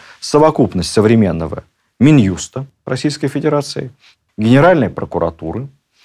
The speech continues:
Главного правового управления президента, правового департамента аппарата правительства Белого дома, ну, наверное, и Верховного суда. Вот это все вместе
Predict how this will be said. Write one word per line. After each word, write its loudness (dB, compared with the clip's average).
Главного 4
правового 2
управления 0
президента, -6
правового 4
департамента -2
аппарата 0
правительства -6
Белого -2
дома, 2
ну, -2
наверное, 2
и -2
Верховного -6
суда. -10
Вот -6
это -6
все -2
вместе -6